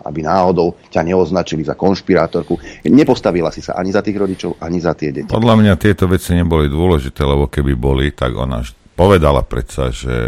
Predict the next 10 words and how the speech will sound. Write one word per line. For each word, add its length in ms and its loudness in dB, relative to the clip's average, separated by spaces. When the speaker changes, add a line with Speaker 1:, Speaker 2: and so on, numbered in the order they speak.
Speaker 2:
eh, 60 -10
ona 220 -6
vždy 240 -8
bude 220 -6
stať 240 -6
na 160 -10
strane 400 -12
tých 220 -16
slabých. 480 -12
Speaker 1:
Áno. 300 -2